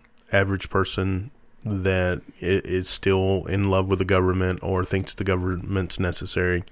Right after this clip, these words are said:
You sit down across, uh, from 'em and you say, "Okay, what's one of the most important things that government does?"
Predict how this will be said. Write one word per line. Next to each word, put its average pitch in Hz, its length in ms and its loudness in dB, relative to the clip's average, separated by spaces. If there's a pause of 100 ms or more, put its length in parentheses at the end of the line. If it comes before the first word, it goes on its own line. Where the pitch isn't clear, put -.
(440)
You - 100 -4
sit - 140 -2
down 123 180 0
across, 92 420 -2 (260)
uh, 90 80 -4 (120)
from 90 260 0
'em 87 120 0
and 95 80 -2
you 92 60 -2
say, 98 180 2
"Okay, 87 300 0 (1400)
what's 117 280 2
one 131 80 6
of 110 60 6
the 101 60 4
most 98 220 4
important - 360 -4
things 87 220 -4
that - 100 -12
government 85 380 -4
does?" - 340 -12